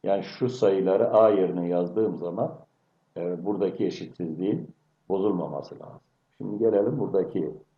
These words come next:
sorumuza. Yetmiş dört eşit, otuz dört de eşit, yedi var burada. Yedi büyüktür.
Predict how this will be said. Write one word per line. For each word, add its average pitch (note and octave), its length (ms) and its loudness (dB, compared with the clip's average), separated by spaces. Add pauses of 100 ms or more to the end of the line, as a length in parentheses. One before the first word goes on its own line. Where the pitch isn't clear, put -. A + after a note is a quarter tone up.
(300)
sorumuza. - 640 -4 (920)
Yetmiş A2 500 0
dört A#2+ 380 2 (540)
eşit, G2 460 -6 (1200)
otuz G2 420 -4
dört G#2+ 300 4
de - 180 -4
eşit, - 480 -6 (800)
yedi A2 360 4
var D#2 280 -2
burada. D2+ 460 -4
Yedi G#2 420 2
büyüktür. A2+ 640 -2